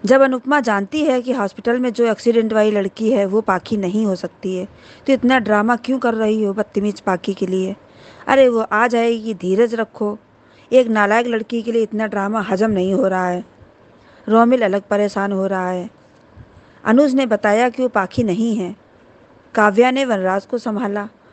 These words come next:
और वनराज को बच्चा का ध्यान आते ही वो काव्या से अलग हो गया। ये तो confirm हो गया कि अधिक ने पाखी को गायब नहीं किया है।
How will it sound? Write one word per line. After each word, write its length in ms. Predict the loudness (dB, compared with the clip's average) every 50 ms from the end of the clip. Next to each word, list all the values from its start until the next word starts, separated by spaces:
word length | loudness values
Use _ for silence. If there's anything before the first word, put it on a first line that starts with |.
| _ _ -2
और 120 | -2 0
वनराज 600 | 2 4 2 2 2 2 2 2 2 0 -4 -12
को 180 | -8 -4 -4 -2
बच्चा 380 | -2 -2 -4 -4 -2 -4 -4 -2
का 120 | -2 -2
ध्यान 280 | -4 -2 -2 -4 -4 -4
आते 340 | -6 -6 -8 -4 0 2 2
ही 160 | 4 4 2
वो 140 | 0 -2 -4
काव्या 400 | -4 -4 -6 -6 -4 -2 -4 -4
से 160 | -4 -6 -8
अलग 300 | -4 -2 -2 0 0 -2
हो 120 | -2 -4
गया। 260 | -6 -6 -8 -8 -8 -10 -14 -20 _ _ _ -20 _ _ -20 -20 -20 -20 -20 -20 -20 -20 -20 -20 -20 -20 -20 -20 -20 -20 -20 -20 -20 -20 -20 -18 -12 -4 2
ये 140 | 2 2 4
तो 120 | 2 0
confirm 460 | 0 2 0 0 2 0 0 0 2 0
हो 140 | 0 0
गया 320 | 0 -2 -2 -2 -2 -2 -6 -10 _ _ _ -20 _ _ -10
कि 80 | -8
अधिक 380 | -4 -2 -2 0 0 -2 0 0
ने 120 | -2 -2 -2
पाखी 380 | 0 0 0 0 0 -2 -6 -4
को 160 | 0 0 -2
गायब 300 | 0 2 2 2 2 0
नहीं 220 | 0 -2 -4 -4 -4
किया 280 | -6 -8 -8 -6 -6
है। 200 | -6 -8 -12 -14